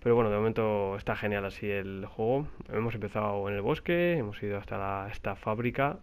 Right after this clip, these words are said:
No sabemos a dónde nos, nos llevará como a un laboratorio. Creo que, creo que os he dicho antes, creo que es tema de experimento con niños. Así que tenemos que ir camino al laboratorio. Eh, no lo sé.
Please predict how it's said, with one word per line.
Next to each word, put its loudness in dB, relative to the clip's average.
No -8
sabemos -6
a -6
dónde -4
nos, -4
nos -6
llevará 0
como 0
a 4
un 4
laboratorio. 2
Creo 0
que, -2
creo -6
que 2
os 0
he 2
dicho -4
antes, -8
creo -6
que -4
es -8
tema -4
de 0
experimento -4
con -4
niños. 0
Así -4
que 0
tenemos 4
que 0
ir -2
camino 2
al 4
laboratorio. 0
Eh, 0
no 2
lo 2
sé. -10